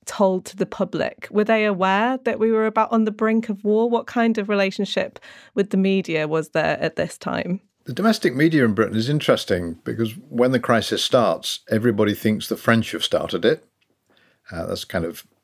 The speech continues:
Speaker 2: natural assumption in the, in Britain that the French are responsible for most of the things that, that happen like this. But quickly, British politicians realise that it really is the Russians driving this crisis.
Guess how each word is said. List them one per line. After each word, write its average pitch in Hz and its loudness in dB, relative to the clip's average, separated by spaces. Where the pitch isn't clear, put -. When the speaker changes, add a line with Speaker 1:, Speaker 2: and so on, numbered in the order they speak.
Speaker 2:
natural 92 -4
assumption 110 -2
in 85 -4
the, - -16
in 90 -14
Britain 85 -6
that 85 -6
the - -16
French 90 -4
are 80 -6
responsible 82 -4
for - -10
most 95 0
of 85 -4
the 85 -6
things 90 -6
that, 101 -8
that - -12
happen - -6
like 78 -8
this. 85 -4
But - -6
quickly, 156 4
British 139 0
politicians 117 2
realise 107 4
that 110 0
it 120 0
really 117 4
is 123 2
the 107 2
Russians 87 -2
driving 85 -4
this 80 -6
crisis. 87 -2